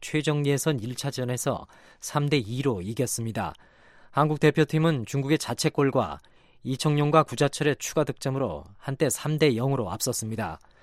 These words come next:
중국 대표팀은 이후 두 골을 만회하며 맹렬하게 추격했지만 결국 한국의 벽을 넘지 못했습니다. 한국 축구 국가대표팀은 이날 승리로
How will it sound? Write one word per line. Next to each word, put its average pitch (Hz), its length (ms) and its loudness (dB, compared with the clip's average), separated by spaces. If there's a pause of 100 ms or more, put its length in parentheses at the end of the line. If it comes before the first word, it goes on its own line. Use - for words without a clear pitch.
(480)
중국 160 300 2
대표팀은 170 680 6
이후 147 280 2
두 127 160 -4
골을 147 260 6
만회하며 131 760 0
맹렬하게 135 500 0
추격했지만 120 720 -4 (420)
결국 135 400 0
한국의 135 380 2
벽을 127 280 0
넘지 117 280 -6
못했습니다. 107 800 -6 (600)
한국 156 380 2
축구 - 320 -4 (140)
국가대표팀은 147 880 2
이날 139 220 4
승리로 139 560 -2